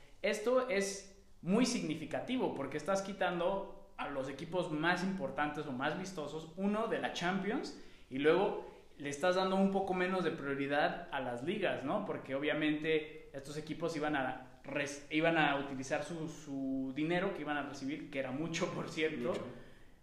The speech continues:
Speaker 1: para la, para la Superliga, ¿no? Entonces, hay una reacción de la uefa que dice,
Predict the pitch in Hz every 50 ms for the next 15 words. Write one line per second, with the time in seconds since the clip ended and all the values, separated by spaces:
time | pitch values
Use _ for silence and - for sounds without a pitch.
0 | - - - 135 135 135 135 135 131 131 131 131 131 131 131 131 131 131 131 135
1 | 131 131 131 127 131 131 127 127 123 120 123 - - - - - - - 143 135
2 | 135 135 135 - 131 - 139 135 135 139 131 127 123 127 151 160 160 165 202 202
3 | 196 196 - - 185 202 220 214 196 165 147 143 139 135 - - 185 190 185 180
4 | 156 139 131 127 151 180 202 196 214 247 240 - - - 131 131 147 151 147 -
5 | 180 190 196 185 - -